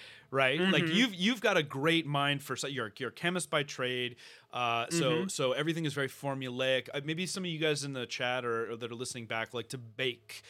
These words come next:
Speaker 1: right? And I know that there are different things that we do in our lives where precision really matters, right? And repeatability really
Speaker 2: Mm-hmm.
Speaker 1: matters, and especially when you're running a business,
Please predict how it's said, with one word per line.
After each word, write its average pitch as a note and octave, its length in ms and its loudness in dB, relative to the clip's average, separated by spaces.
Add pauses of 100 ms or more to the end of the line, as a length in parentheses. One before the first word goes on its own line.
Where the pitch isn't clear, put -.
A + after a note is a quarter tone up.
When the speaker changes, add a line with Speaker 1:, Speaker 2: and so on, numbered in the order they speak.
(240)
Speaker 1:
right? C3 300 4
And C3+ 120 0
I C#3 60 2
know D#3 160 2
that C#3+ 280 2
there C#3+ 160 4
are C#3+ 40 2
different F3+ 340 -2
things D#3+ 220 -4
that C#3 80 -4
we C3 120 -4
do C3 160 -6
in C3+ 40 -4
our C3 100 -4
lives A#2+ 280 -4
where A#2+ 160 -4 (180)
precision E3+ 560 -2
really B2 380 -4
matters, A2+ 580 -4
right? A#2+ 300 -2
And B2+ 160 -6
repeatability C#3 1300 -8 (460)
really B2+ 400 -4
Speaker 2:
Mm-hmm. A2 100 -6
Speaker 1:
matters, A#2 420 -2
and A#2 80 -8
especially C#3+ 460 -6
when A#2+ 140 -10
you're A2+ 260 -10 (240)
running A2+ 280 -10
a G#2 40 -10
business, A2 640 -8